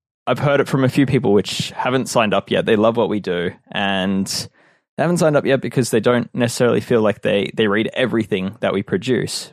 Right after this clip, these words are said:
But your annual membership covers, goes towards one piece of content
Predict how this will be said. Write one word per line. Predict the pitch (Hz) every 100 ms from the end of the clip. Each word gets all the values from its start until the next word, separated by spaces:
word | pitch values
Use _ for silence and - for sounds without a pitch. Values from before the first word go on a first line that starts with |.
| -
But | 101 95 - - _ _ _ _ _ _ -
your | 120 127
annual | 95 120 113
membership | 110 104 - 92 -
covers, | 101 98 95 - - _ _ _ _ _ -
goes | 147 -
towards | 135 110 101 90 - - _ _ _ _
one | 92 104 98 95
piece | 95 -
of | -
content | - - - - -